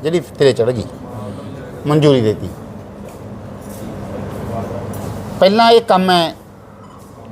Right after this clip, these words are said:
ਦੋ ਕਰੋੜ ਤੋਂ ਲੈ ਕੇ ਤਿੰਨ ਕਰੋੜ ਦੇ ਲਿੰਕ ਰੋਡ ਦੇ ਕੰਮ ਲੱਗਦੇ ਸੀ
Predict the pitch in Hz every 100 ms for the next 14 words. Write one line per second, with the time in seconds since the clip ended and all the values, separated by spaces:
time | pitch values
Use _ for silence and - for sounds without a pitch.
0 | - - - - 131 120 160 180 190 180
1 | 180 175 160 156 175 - - 170 175 160
2 | 165 156 165 151 143 151 151 151 139 123
3 | 120 120 131 156